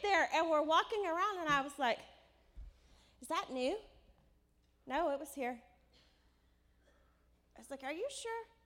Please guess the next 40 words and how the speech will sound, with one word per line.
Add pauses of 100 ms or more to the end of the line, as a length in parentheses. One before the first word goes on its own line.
(540)
"Yep." (920)
So
we
walk
on
a
ways.
I
was
like,
"Okay,
this
is
my (160)
favorite
area.
I
remember
this
area. (360)
Let's, (200)
let's
go
over
there."
So
we
go
over
there
and
I
was
like, (1400)
"Is
that
new?" (960)
And
he
said,